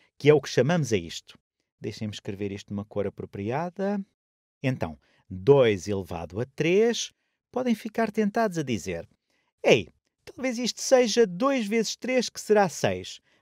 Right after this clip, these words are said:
Mas lembrem-se, eu acabei de dizer que isto é multiplicação repetida. Então, se temos dois elevado a três, isto significa literalmente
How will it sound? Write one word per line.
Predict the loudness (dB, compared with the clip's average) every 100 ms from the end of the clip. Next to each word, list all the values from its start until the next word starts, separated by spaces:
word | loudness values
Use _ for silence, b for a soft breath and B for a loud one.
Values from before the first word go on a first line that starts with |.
| -6
Mas | -2 2
lembrem-se, | 4 4 2 0 -4 -10 -2
eu | 2 2
acabei | 2 0 2
de | 2 0
dizer | 2 4 4
que | 2
isto | -6 2 4
é | 4 0 _
multiplicação | 0 4 6 4 2 0 0 -4 -2 -2 0 2 0
repetida. | -2 -2 -2 -2 -6 -8 _ -4
Então, | -2 2 2
se | 0
temos | 2 2 2 -4
dois | 2 4 4 4
elevado | 2 2 2
a | 2
três, | 2 2 2 0 -8 _ -6
isto | -6 -4
significa | -2 -2 0 0 4
literalmente | 6 4 2 2 4 4 4 2 -2